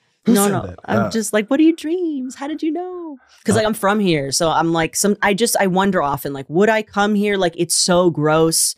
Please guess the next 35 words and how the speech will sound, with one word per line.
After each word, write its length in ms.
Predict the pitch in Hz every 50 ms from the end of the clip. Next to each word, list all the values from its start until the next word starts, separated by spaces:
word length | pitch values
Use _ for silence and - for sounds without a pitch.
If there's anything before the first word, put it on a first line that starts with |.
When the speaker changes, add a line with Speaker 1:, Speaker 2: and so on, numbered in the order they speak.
| _ -
Speaker 1:
Yeah. 160 | 101 98 82
Speaker 2:
but 180 | 143 165 170
it's 140 | 170 160 -
also 260 | 160 156 151 - 165
so 260 | 156 - - 160 151 147
amazing. 460 | 147 147 143 139 139 139 135 147 -
I 120 | - 175 185
don't 100 | 185 180
know. 220 | 170 143 - - - 156 _ _ _ _
Speaker 1:
Well, 360 | - 113 120 131 143 143 - -
you 120 | 135 127 123
know, 280 | 120 117 117 113 98 -
it, 220 | 110 117 113 - 123
it 140 | 120 117
is 180 | 139 147 139 120
gross, 380 | 107 - 139 139 143 143 - -
but 160 | - 104 90
luckily, 520 | 101 110 110 - - 123 117 120 117 117
like 220 | 104 95 95 92 101
I 80 | 95
said, 300 | 95 - - 104 104 95
I, 140 | 92 92 - -
I 200 | 95 95 95 92
kinda 260 | - - 104 101 101
have 340 | 95 98 101 98 95 95 85 - _ _ _ _ _ _ _ _ _ -
a 80 | 95
fondness 520 | - - 117 104 101 104 104 101 95 - -
in 60 | 98
my 140 | 92 90 92
heart 240 | 98 101 - -
for 80 | - 104
shitty 280 | - - 101 95 92 -
places. 340 | - 117 117 117 147 - 175
Speaker 2:
You 40 | 170
do. 460 | 175 170 170 165 160 156 160 160